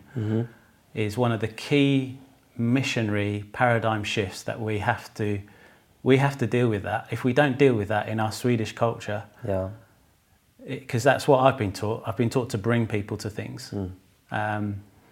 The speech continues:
Speaker 2: I've been taught to teach as well.
Speaker 1: Mm-hmm.
Speaker 2: Uh, we often, Christians often come with a teaching perspective rather than a listening perspective.
Speaker 1: Mm.
Speaker 2: Um, but Jesus quite clearly had absorbed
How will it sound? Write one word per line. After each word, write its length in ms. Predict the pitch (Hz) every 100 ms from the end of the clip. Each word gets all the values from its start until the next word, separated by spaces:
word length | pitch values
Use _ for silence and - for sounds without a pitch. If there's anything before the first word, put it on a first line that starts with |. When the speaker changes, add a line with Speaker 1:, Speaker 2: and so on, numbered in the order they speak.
| - _ _ _ -
Speaker 2:
I've 140 | 113
been 140 | 117 110
taught 280 | 120 110 -
to 80 | 107
teach 440 | - 131 123 -
as 120 | 110
well. 420 | 113 113 127 123 - - 107
Speaker 1:
Mm-hmm. 120 | 101
Speaker 2:
Uh, 140 | 110
we 100 | 113
often, 360 | 127 - 123 110
Christians 360 | - 123 123
often 240 | 127 127 110
come 200 | 127 117
with 120 | 110
a 40 |
teaching 420 | 107 - 117 - 113
perspective 640 | 120 - 117 - 131 127
rather 220 | 120 110 110
than 80 |
a 40 | 110
listening 380 | 120 127 127 117
perspective. 560 | 120 - 123 123 131 123 - - - 113 98 - - _ -
Speaker 1:
Mm. 320 | 113 107 107
Speaker 2:
Um, 200 | 110 101 - - - - _ _ _
but 100 | 117
Jesus 300 | 156 143 113
quite 280 | - 117 -
clearly 360 | - 127 107 101
had 360 | 113 107 98 - - _ _ _ _ -
absorbed 760 | 110 101 113 131 107 92 -